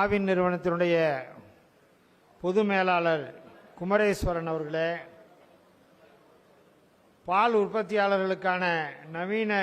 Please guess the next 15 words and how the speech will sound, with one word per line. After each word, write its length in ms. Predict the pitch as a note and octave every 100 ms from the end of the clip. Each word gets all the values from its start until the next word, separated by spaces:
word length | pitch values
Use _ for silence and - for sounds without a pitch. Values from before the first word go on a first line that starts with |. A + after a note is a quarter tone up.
| F3 D#3 -
தொழில்நுட்பங்கள் 840 | F#3+ G#3 G3+ F#3 - F#3+ F3+ E3+ F3
குறித்த 280 | F#3 F3 F#3
விழிப்புணர்வு 560 | E3+ G3+ F3+ F#3+ F3+ E3+
க-, 360 | E3+ E3+ E3 D#3+
கருத்தரங்கினை 680 | F3 F#3 G3 F#3 F3 F3 E3 D3
தொடங்கி 360 | E3 G3 F#3
வைத்து 420 | F3+ E3 D#3+ E3+ F3 E3+ - - - - - _ - - - _ _ _ -
பயனாளிகளுக்கு 920 | F3 A3+ A3+ A3 G3+ F#3+ F3+ F3 F3+ E3+ D3+ D3+
நலத்திட்ட 480 | F#3 G#3+ G#3+ G3+ G3 F#3
உதவிகள் 440 | F3+ G3 F#3+ F3+ F3 E3+
வழங்கி 440 | F3+ F#3+ F#3 F#3 D#3 B2+ - - - - - _ - - _ _ _ _ _ _ _ _ _ _ F3
விழா 220 | G3 A#3 A#3
பேருரை 460 | G#3 G3+ G3 F#3+ F3+ D#3+ D#3+
நிகழ்த்த 320 | E3+ G3 F#3+ F#3+ F3
இருக்கிற, 260 | D#3 F3+